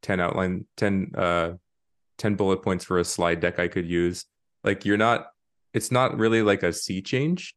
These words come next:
to start. You're just kind of taking a test and saying, "Okay, what if we try an A I tool for this?"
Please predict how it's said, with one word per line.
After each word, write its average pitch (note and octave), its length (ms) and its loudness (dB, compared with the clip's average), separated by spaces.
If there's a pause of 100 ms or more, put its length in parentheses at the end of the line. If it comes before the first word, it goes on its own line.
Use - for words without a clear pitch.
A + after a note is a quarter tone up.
to A#2+ 60 -2
start. D3 440 0 (520)
You're G#2+ 140 2
just A2 220 0
kind A2 160 2
of G2+ 80 -4
taking G#2+ 340 0
a F#2+ 60 0
test - 360 -2
and F#2 140 -4
saying, F2+ 560 0 (400)
"Okay, A#2 80 0
what G#2 160 4
if A2 80 0
we G#2+ 80 4
try G2 240 2
an F2 140 2
A F2 180 2
I E2+ 60 0
tool F2 260 -6
for F2 180 -2
this?" E2+ 340 -8